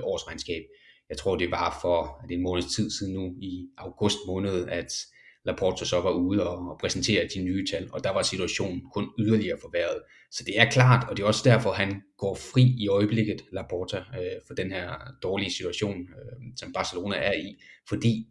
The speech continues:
den økonomiske situation, jamen, den er så elendig, at der ikke er mulighed for meget andet, end at bare, øh, skibbe spillere afsted. Altså, der, der bliver nødt til at blive sendt spillere ud,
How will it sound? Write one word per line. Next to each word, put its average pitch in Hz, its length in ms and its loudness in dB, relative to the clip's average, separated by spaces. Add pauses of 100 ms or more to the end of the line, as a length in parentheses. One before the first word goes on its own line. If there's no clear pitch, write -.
den 104 140 0
økonomiske 107 640 2 (180)
situation, 107 560 2
jamen, 95 280 -2
den 101 200 2
er 117 220 0 (260)
så 101 280 -2
elendig, 110 460 4 (340)
at - 120 -14
der - 60 4
ikke - 300 4
er 107 200 -2
mulighed 107 540 8
for 90 60 -4
meget 90 360 -2
andet, 120 300 8 (180)
end 95 100 -2
at 90 60 -4
bare, 92 480 -4
øh, - 200 -10
skibbe - 340 -6
spillere 101 360 2
afsted. 92 320 -2 (120)
Altså, - 160 -6
der, 101 100 2
der 101 180 -2
bliver 101 140 0
nødt 110 320 4
til 110 100 2
at 95 340 2 (420)
blive 95 120 -4
sendt 101 280 0
spillere 104 640 4 (140)
ud, - 300 4